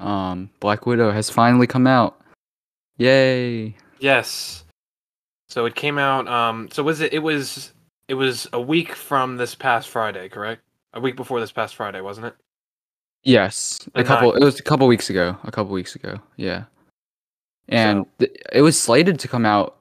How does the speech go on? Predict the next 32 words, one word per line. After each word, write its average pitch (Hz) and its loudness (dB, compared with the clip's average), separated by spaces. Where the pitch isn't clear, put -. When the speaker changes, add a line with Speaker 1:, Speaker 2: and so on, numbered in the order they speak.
Speaker 1:
in 104 -2
twenty 120 -4
twenty, 117 -2
like, 98 0
early 123 6
twenty 90 -4
twenty, 87 -12
or 117 0
maybe 135 6
Speaker 2:
Yeah. 117 4
Speaker 1:
May 143 4
of 151 2
twenty 139 -2
twenty, 110 -6
yeah. 101 -4
And 92 -8
now 104 -4
it's, - -10
yeah, 104 -4
it's 92 -14
been, 117 -6
it's 98 -10
been 110 -4
quite 117 2
a 104 2
while, 95 -4
but 95 -2
yes, 101 -2
Black 107 0
Widow 107 0
is 107 -2
out. - -4